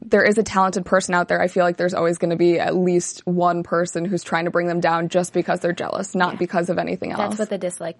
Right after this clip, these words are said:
Speaker 2: bar is for. The Till Death Do Us Part has about maybe six dislikes and
Speaker 1: Yeah.
Speaker 2: over a thousand likes.
Speaker 1: It,
Speaker 2: So
Speaker 1: thousands of likes.
Speaker 2: I honestly
Speaker 1: <laughs>
Speaker 2: don't see the point in disliking any video.
Speaker 1: Mm-hmm.
Speaker 2: I don't even know why that's even there, but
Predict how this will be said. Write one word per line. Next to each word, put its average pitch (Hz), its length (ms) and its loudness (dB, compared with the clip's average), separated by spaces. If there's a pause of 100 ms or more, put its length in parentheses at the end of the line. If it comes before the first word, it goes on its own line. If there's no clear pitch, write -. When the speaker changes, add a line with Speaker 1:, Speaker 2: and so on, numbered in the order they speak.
Speaker 2:
bar 170 180 -6
is 180 140 -14
for. 180 320 -6
The 220 340 2
Till - 140 -8
Death 226 240 -4
Do 220 100 0
Us 196 100 -6
Part 196 300 -4
has 196 160 -8
about 190 240 -6
maybe 185 240 -6
six - 360 -8
dislikes 185 680 -10
and 214 100 4
Speaker 1:
Yeah. 180 100 4
Speaker 2:
over 180 120 -2
a 170 60 -4
thousand 170 480 -6
likes. 175 340 -12 (120)
Speaker 1:
It, 233 140 4
Speaker 2:
So - 60 -16 (140)
Speaker 1:
thousands 226 540 6
of 196 80 0
likes. - 240 8
Speaker 2:
I 330 200 8
honestly 330 360 8
Speaker 1:
<laughs> - 20 6
Speaker 2:
don't 226 260 2
see 220 200 -2
the 190 80 2
point 214 320 0
in 190 160 -2
disliking 185 480 -2
any 185 160 -2
video. 214 400 4
Speaker 1:
Mm-hmm. 240 260 2
Speaker 2:
I 202 140 4
don't 202 160 2
even 185 160 -2
know 185 100 0
why 180 160 -2
that's 175 240 -8
even 170 200 -6
there, 175 180 -6
but 180 260 -12